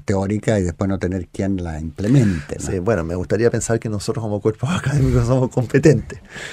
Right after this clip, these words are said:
Speaker 2: Y, pero la malla, o sea, el alumno,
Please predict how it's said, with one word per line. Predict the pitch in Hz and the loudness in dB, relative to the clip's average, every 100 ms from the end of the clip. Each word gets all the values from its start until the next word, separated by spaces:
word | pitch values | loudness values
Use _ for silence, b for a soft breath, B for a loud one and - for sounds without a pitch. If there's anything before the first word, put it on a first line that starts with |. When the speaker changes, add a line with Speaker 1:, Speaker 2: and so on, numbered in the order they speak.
| B B B B - | B B B B -4
Speaker 2:
Y, | 123 110 107 104 98 | 2 4 4 4 4
pero | - 110 110 | 6 8 8
la | 107 | 8
malla, | 117 147 123 131 - | 8 8 8 4 0
o | |
sea, | 120 139 120 - | 0 2 2 2
el | 123 | 4
alumno, | 110 175 180 107 | 6 8 8 4